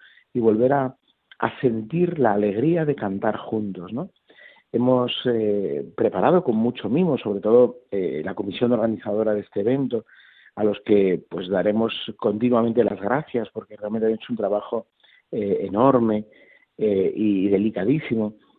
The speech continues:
Bueno, pues, hemos, eh, preparado un concierto, eh, en el que hemos interpretado el Requiem de Mozart, la misa de Requiem de Mozart, junto con alguna otra pieza más después. Y,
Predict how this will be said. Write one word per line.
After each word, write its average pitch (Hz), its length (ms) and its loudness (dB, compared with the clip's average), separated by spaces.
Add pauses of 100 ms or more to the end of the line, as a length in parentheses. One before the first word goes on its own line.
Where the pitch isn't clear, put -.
(100)
Bueno, 120 180 2
pues, 117 200 2 (320)
hemos, 151 260 2 (200)
eh, 107 500 2 (180)
preparado 120 420 2
un 175 80 0
concierto, 175 600 -2 (1040)
eh, 107 340 4
en 113 160 0
el 110 120 2
que 120 80 0
hemos 139 220 2
interpretado 139 680 2 (480)
el 101 180 4
Requiem 131 440 4
de 95 80 0
Mozart, 95 360 -4
la 101 100 0
misa 127 260 -2
de 113 100 -2
Requiem 113 380 0
de 98 80 0
Mozart, 90 400 -8 (360)
junto 117 240 0
con 107 100 0
alguna 110 280 0
otra 104 180 -2
pieza 107 320 -4
más 107 240 -4
después. 98 440 -10 (720)
Y, 113 560 4